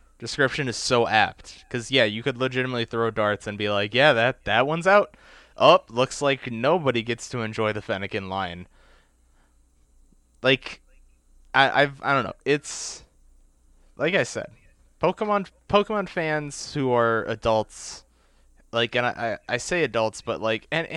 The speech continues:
even if you're in your, like, late teens or, like, you know, anyone who's not a child, I think that you're going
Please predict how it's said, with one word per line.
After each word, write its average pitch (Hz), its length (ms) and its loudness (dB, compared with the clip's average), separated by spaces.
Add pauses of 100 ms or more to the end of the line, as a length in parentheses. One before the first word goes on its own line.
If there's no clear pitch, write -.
(120)
even 185 280 -4
if 160 100 -6
you're 120 160 0
in 117 100 -2
your, 110 160 -4
like, 101 160 -4
late 107 260 -4
teens 107 600 -6
or, 107 260 -2
like, 104 380 -4 (400)
you 185 120 -6
know, 180 280 0 (120)
anyone 196 320 0
who's 135 240 -6
not 123 300 2
a 113 60 -10
child, - 720 -4 (920)
I 127 120 2
think 185 360 -8
that 156 200 -2
you're 127 260 -2
going 135 340 -6